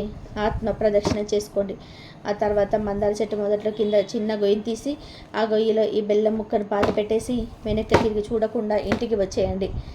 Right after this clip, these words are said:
ఇంట్లోకి వెళ్ళే ముందు కాళ్ళు చేతులు కడుక్కొని వెళ్ళండి. ఇలా ఈ చిన్న పరిహారం చేశారంటే గంటలోనే మీకు ఫలితాలు వచ్చేస్తాయి. మీ సమస్య నుండి బయటపడే మార్గం తెలుస్తుంది.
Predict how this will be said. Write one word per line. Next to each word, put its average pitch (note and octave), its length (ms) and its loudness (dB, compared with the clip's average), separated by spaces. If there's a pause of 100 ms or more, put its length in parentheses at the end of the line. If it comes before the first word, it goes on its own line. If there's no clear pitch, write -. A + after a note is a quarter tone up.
(320)
ఇంట్లోకి A#3+ 520 0
వెళ్ళే G#3+ 260 2
ముందు G#3+ 460 -2
కాళ్ళు G#3+ 260 2
చేతులు A3 380 0
కడుక్కొని A3 460 0
వెళ్ళండి. G3+ 360 0 (520)
ఇలా A3+ 240 4
ఈ G#3+ 60 2
చిన్న A3 260 -4
పరిహారం G#3+ 600 -2
చేశారంటే G3+ 540 2 (500)
గంటలోనే G#3+ 480 2
మీకు G#3 280 0 (520)
ఫలితాలు A3 420 2
వచ్చేస్తాయి. G3+ 580 0
మీ G#3 180 0
సమస్య G#3 420 -2
నుండి G#3 220 0
బయటపడే G#3 520 2
మార్గం G#3 400 0
తెలుస్తుంది. G3+ 540 -2